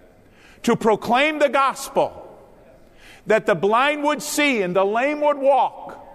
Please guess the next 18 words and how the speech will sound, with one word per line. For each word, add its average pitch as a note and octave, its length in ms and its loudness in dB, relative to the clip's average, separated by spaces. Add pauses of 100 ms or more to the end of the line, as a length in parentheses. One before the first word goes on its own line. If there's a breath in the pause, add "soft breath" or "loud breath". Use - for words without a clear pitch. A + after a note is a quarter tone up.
(800 soft breath)
that G3 180 2
we C#4+ 340 0
would B3+ 300 0 (2000)
bear C4+ 400 4
up - 340 -4
under G#3 260 2
the E3+ 140 -2
great A3+ 380 0
commission A#3+ 640 0
of F#3 160 2
our F#3 120 2
Lord G3 300 -2
Jesus G3+ 420 -2
Christ. C#3+ 360 0
So G3+ 160 4
if G3+ 140 -2
you G#3+ 120 0
will, G3 320 2